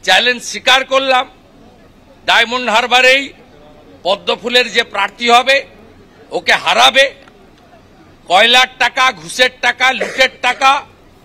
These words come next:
বিতরণ করেছে। এই ষোলো হাজার আটশো জন ডোনারকে তার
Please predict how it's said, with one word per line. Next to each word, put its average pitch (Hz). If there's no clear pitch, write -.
বিতরণ 262
করেছে। 277
এই 240
ষোলো 247
হাজার 262
আটশো 240
জন 254
ডোনারকে 247
তার 226